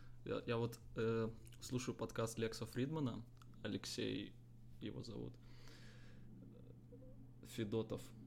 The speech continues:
Он, э, иммигрант с России, переехал в Америку, и он занимается тем, что он хочет, э, как раз-таки он занимается этикой искусственного интеллекта. Он сотруд-, он, э, работает в эм ай ти, сотрудничает с, э, Boston Dynamics.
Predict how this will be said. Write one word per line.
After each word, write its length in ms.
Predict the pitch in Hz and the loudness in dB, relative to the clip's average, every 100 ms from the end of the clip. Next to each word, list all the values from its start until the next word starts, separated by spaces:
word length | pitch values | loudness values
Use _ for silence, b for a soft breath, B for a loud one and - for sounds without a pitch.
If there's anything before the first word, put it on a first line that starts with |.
| - - | -10 -4
Он, 300 | 104 104 104 | 0 4 4
э, 300 | 104 101 101 | 4 2 0
иммигрант 520 | - 104 107 110 131 151 - - | 0 2 4 4 4 2 -8 -12
с 100 | - | -6
России, 640 | - - - 123 127 127 117 | 0 0 2 4 6 6 4
переехал 520 | - 107 107 107 101 | 2 2 2 2 0
в 60 | |
Америку, 500 | 104 107 120 131 127 | 4 6 6 6 6
и 40 | 107 | 4
он 180 | 110 110 | 6 4
занимается 580 | 110 107 110 110 - | 4 4 4 2 0
тем, 280 | - - 117 | -2 4 6
что 280 | 123 - 104 | 4 4 4
он 120 | 104 | 4
хочет, 400 | 104 113 - - - - | 4 2 2 -2 -2 0
э, 280 | 107 104 107 B B B - | 2 2 -2 B B B -6
как 140 | - | 2
раз-таки 340 | 117 110 - 120 | 2 2 2 4
он 80 | |
занимается 460 | 110 117 123 117 - | 8 12 12 10 6
этикой 500 | - 120 117 - 104 | 4 4 4 2 0
искусственного 580 | 113 - - - 113 107 | 0 -2 0 0 2 2
интеллекта. 600 | 107 - 110 151 - - 123 - - - | 2 4 6 6 4 0 0 -8 -10 -2
Он 180 | 101 101 | 2 4
сотруд-, 440 | 110 101 123 120 | 2 4 4 6
он, 180 | 127 110 | 4 4
э, 360 | - 113 110 110 | 4 6 8 8
работает 400 | 113 123 123 107 | 8 6 6 6
в 40 | 110 | 6
эм 100 | 107 | 6
ай 80 | 113 | 4
ти, 200 | - 180 | 4 2
сотрудничает 760 | - 123 120 117 107 - - | 2 4 6 6 4 2 0
с, 140 | - 113 | 0 2
э, 120 | 107 | 2
Boston 380 | 101 113 - 101 | 4 2 2 0
Dynamics. 540 | 107 123 165 123 - | 4 8 8 6 2